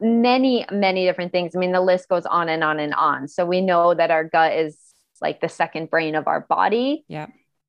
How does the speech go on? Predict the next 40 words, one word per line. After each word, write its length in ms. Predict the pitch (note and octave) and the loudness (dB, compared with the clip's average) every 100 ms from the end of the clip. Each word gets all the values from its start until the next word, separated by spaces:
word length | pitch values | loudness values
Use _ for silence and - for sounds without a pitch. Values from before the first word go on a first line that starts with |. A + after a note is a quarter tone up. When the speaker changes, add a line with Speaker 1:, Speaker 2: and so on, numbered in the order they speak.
| - | 0
Speaker 1:
And 340 | F#3+ F3 E3+ | 4 4 4
if 180 | C#3 F#3 | 0 -2
you've 240 | F#3 G#3+ F#3 | 0 0 2
been 160 | G#3+ | 0
feeling 300 | G#3 A3 G#3+ | 2 2 2
disconnected 920 | G#3+ A3+ - A3+ F#3 F3+ A3+ A3 G#3 G#3 | 0 -2 -2 0 0 0 0 0 -2 0
from 360 | G3 F3+ F3 | 0 0 -4
intuition 1160 | D#3+ F#3 F3+ F3+ F3 C4+ - A#3 G#3+ G#3+ G#3 G#3+ - | -6 -6 -6 -2 2 0 0 -2 0 0 0 -2 -2
and 500 | E3 D#3+ D#3+ E3 E3 | 0 4 4 2 0
having 300 | F3 F3 E3+ | 0 -2 0
a 160 | D#3+ D#3 | -2 0
gut 220 | F#3+ - - | 0 0 -4
feeling 720 | C#4 C4+ B3 A#3+ A#3 A#3 A#3 | -4 -2 0 0 0 0 -2
and 220 | - E3 | -2 -2
a 40 | E3 | -4
strong 360 | - F3+ F3+ | 0 2 2
inner 260 | - F#3 D#3+ | 0 -2 -2
knowing, 680 | E3 F#3+ G#3+ A#3 A#3 A#3+ B3 - _ | 0 2 2 0 -2 -2 -6 -12 _
that's 180 | F3+ F3+ | -2 -2
a 60 | F3+ | 0
great 280 | F3+ E3+ - | 0 0 -2
sign 540 | - F3 F3 F#3 F3+ | -2 0 0 0 0
that, 320 | E3+ D#3+ D#3 - _ _ - | 2 2 0 -4 _ _ -2
um, 380 | D#3+ - D#3 - _ | 0 0 -6 -14 _
a, 340 | F#3 E3+ D#3+ - | 2 4 4 2
a 80 | F3+ | -2
gut 280 | F3+ F3 - | 0 0 0
cleanse 420 | - F3 E3+ G#3+ G3 | -2 -2 0 -2 -2
would 160 | F3 | -2
really 220 | F3+ F#3+ | 2 2
support 460 | A#3 C4 - B3 - | 2 0 0 0 0
you 320 | A#3 C4 D4 | 0 0 0
to 320 | - G3+ F3+ - | 0 0 2 2
activate 520 | E3+ - G#3 G#3+ G#3+ | 0 0 -2 0 2
that 180 | G#3 G#3 | 2 2
again. 460 | G#3+ G#3+ A3+ A#3+ | 0 -2 -2 -4
If 100 | G3+ - | -4 -2
you're 140 | F3 | -2
dealing 280 | E3 D#3+ E3 | -2 -4 -4
with 120 | D#3+ | -6